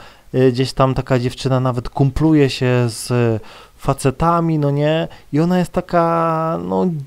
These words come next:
wiecie, taka głupia, głupia, głupawka, robi tam, no, takie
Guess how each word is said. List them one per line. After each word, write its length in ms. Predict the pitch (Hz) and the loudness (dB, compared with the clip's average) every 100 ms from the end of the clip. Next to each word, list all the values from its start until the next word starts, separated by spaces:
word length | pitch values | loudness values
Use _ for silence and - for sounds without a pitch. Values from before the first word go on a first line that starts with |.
| - _ _ _ _ - | -14 _ _ _ _ 0
wiecie, 480 | 190 185 - 127 120 | 4 4 2 -2 -2
taka 260 | 165 180 | -2 -4
głupia, 600 | 143 160 180 - - 117 123 | 0 4 4 4 -6 -6 -6
głupia, 720 | 120 180 202 190 - 151 143 | 0 4 4 2 -2 0 0
głupawka, 1040 | 123 123 165 165 165 - 143 135 131 135 | 0 0 2 2 0 -4 -4 -2 0 0
robi 380 | 135 143 131 139 | 0 0 -2 -4
tam, 440 | 131 135 131 131 135 | -2 0 0 -2 -6
no, 100 | 135 | -6
takie 380 | 131 - 143 | -8 -2 -2